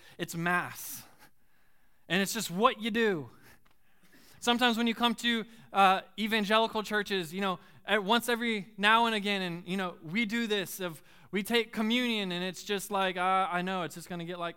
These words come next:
crackers and juice. And growing up, it was a very common thing, and, um, <laughs> when I would go to, like, these parties or these weddings, and they would have crackers and juice as, like, hors d'oeuvres or whatever, I'd be like, "Oh, is this communion?"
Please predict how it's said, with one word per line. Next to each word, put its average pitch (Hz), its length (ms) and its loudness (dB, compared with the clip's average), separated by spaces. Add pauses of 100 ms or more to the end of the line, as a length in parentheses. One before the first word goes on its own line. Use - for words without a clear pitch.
(120)
crackers 165 540 -6
and 165 100 -6
juice. 160 480 -6
And 151 140 -8
growing 190 340 -2
up, 190 220 -4
it 170 80 -12
was 160 160 -8
a 156 40 -8
very 180 220 -6
common 175 380 -6
thing, 175 360 -8
and, 127 200 -10 (600)
um, 143 440 -2 (2000)
<laughs> 160 240 -6
when 190 120 0
I 190 80 4
would 180 140 0
go 190 140 2
to, 190 140 -6
like, 185 220 0
these 175 240 -10 (240)
parties 185 500 2
or 165 60 -4
these 165 180 -4
weddings, 165 500 -2
and 151 80 -8
they 156 100 -6
would 160 100 -4
have 165 160 -4
crackers 165 440 -4
and 151 140 -10
juice 160 320 -10
as, 143 100 -16
like, 143 160 -8
hors 147 140 -6
d'oeuvres 156 380 -4
or 151 40 -10
whatever, 143 360 -8
I'd 131 80 -8
be 139 60 -10
like, 135 140 -8
"Oh, 330 140 -6
is 170 80 -12
this 185 100 -14
communion?" 254 480 -12